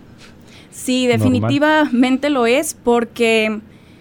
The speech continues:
Speaker 1: pues, supongo que, que todo tiene su complejidad, ¿no? Yo no digo que escribir nota de diarismo sea sencillo, porque incluso a mí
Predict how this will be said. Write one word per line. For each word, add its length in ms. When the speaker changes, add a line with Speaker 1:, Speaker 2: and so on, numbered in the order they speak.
Speaker 1:
pues, 120
supongo 400
que, 240
que 120
todo 200
tiene 200
su 120
complejidad, 600
¿no? 280
Yo 160
no 140
digo 300
que 360
escribir 520
nota 260
de 140
diarismo 400
sea 200
sencillo, 460
porque 240
incluso 360
a 40
mí 280